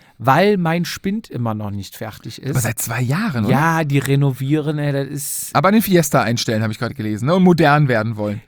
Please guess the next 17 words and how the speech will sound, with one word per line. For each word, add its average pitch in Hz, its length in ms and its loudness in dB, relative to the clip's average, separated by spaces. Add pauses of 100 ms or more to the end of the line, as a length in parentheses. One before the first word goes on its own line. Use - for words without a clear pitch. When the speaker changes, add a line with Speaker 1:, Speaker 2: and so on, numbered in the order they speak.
Speaker 1:
Ja, 147 480 4
Speaker 2:
Läuft - 160 0
ein 180 60 -2
bisschen 277 240 0
Speaker 1:
hab - 80 2
ich - 100 -16 (160)
Speaker 2:
in 185 80 0
die 220 80 -2
verkehrte 226 460 0
Richtung 147 300 0
bei 123 80 0
euch. 113 180 0
Speaker 1:
Ist 196 160 0
ja 196 120 4
schon 170 320 -4 (140)
ganz 208 480 0
lange 190 480 0